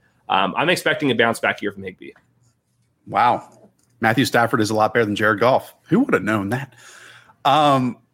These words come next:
Speaker 2: no. I, I
Speaker 1: Hawkinson's hundred and twenty targets are gonna be just jammed all over your face, man. This is gonna be, this is gonna be tough scenes.
Speaker 2: Uh, no, I, I really like Tyler Higbee. And again, we've had Jordan Rodriguez on the show, and she's talked about, you know, they wanna activate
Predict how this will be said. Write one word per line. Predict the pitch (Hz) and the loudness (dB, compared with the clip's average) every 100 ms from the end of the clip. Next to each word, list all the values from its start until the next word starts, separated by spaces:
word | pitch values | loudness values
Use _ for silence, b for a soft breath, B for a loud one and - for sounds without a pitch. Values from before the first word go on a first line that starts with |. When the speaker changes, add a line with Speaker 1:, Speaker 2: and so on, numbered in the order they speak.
| _ | _
Speaker 2:
no. | - 165 110 92 | -2 2 2 0
I, | 165 - | 0 2
I | |
Speaker 1:
Hawkinson's | - 277 - 262 254 | 2 0 -2 -2 0
hundred | 226 - 185 202 | 0 2 2 2
and | 196 | -2
twenty | 160 151 156 160 | -4 0 0 0
targets | - 139 147 165 165 - | 0 2 2 -2 -6 -2
are | 156 | 0
gonna | 151 160 151 | 2 2 0
be | 123 160 143 131 - _ 143 | 0 0 0 0 -6 _ -4
just | 165 156 156 160 | 0 0 -2 -8
jammed | - - 208 208 220 208 160 131 123 143 226 180 | -14 -6 0 2 4 2 2 -2 -8 -10 -12 -6
all | - 170 | 0 2
over | 165 151 139 | 4 2 2
your | 131 123 | 0 0
face, | 120 110 107 | -2 -4 -4
man. | - 98 107 | -10 -8 -6
This | 127 | -6
is | 120 | -6
gonna | 107 107 | -6 -6
be, | 101 104 - - | -10 -16 -14 -10
this | 135 | -6
is | |
gonna | 143 | -4
be | |
tough | 117 107 107 | -4 -4 -6
scenes. | 107 98 110 - B B B | -8 -8 -10 -14 B B B
Speaker 2:
Uh, | 147 147 143 143 147 | -6 -2 -2 -4 -6
no, | 170 175 | -4 -2
I, | 170 | 0
I | 196 | 0
really | 180 202 185 | 0 0 2
like | 147 139 | 0 0
Tyler | 151 139 | 0 0
Higbee. | 131 117 127 | -2 -4 -4
And | 117 123 | -4 -6
again, | 127 120 110 104 | -6 -4 -6 -6
we've | 120 120 | -8 -2
had | 131 117 | 0 0
Jordan | 131 120 | -2 -2
Rodriguez | 107 107 107 101 | -2 -2 -4 -4
on | |
the | 95 | -6
show, | - 160 151 139 | -2 4 4 4
and | 120 104 | 0 -4
she's | 104 | -8
talked | - 104 - | -2 -2 -2
about, | 101 90 | -4 -4
you | 98 | -4
know, | 101 | -8
they | 95 | -6
wanna | 98 101 | -4 -4
activate | - 104 107 101 98 | -2 -2 -4 -8 -6